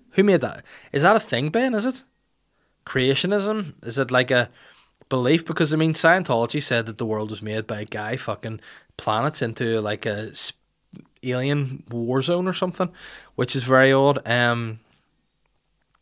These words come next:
but let me see. Yeah, on blood donations, this is back to Edwin Poots again. We're trying to keep Edwin Poots here.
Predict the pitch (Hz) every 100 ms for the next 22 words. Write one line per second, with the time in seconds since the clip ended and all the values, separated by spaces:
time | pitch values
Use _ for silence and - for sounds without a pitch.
0 | _ - 110 104 117 110 _ _ _ -
1 | - - _ _ _ - 101 110 - 87
2 | 98 76 _ _ _ _ _ _ _ _
3 | _ _ _ _ _ _ _ _ _ _
4 | _ _ 120 120 113 95 123 123 123 110
5 | 98 123 127 117 135 123 131 135 - 113
6 | - 107 107 104 113 - 123 123 123 127
7 | - 123 113 107 104 98 101 - 120 117